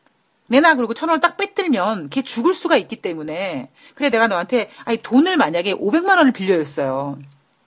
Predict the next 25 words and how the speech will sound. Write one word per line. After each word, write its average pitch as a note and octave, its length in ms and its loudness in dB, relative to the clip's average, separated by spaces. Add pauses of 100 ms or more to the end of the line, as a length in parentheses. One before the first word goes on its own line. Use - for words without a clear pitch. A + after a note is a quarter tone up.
(440)
근데 D4 120 2
상대방이 D4 1040 -2 (400)
오백만 D#4 360 2
원이 D#4 160 4
없어. D#3+ 720 0 (880)
근데 F#4 460 -2 (200)
"야, D4 80 4
그럼 D4+ 300 2
분할을 D4+ 340 2
해서라도 A#3 340 -2
갚어. - 500 -12 (1080)
당장 D4+ 260 4
있는 B3 240 6
돈이라도 B3 340 2
갚어. C#3+ 440 -8 (200)
뭐, G3 160 -4
백만 C4+ 300 6
원 D4+ 120 8
먼저 G#3 220 2
갚고 A3 340 0
나머지 G#3+ 320 0
이렇게 G#3 140 -8
갚어." - 380 -6
이런 G3+ 200 -4
식으로 F#3 580 -4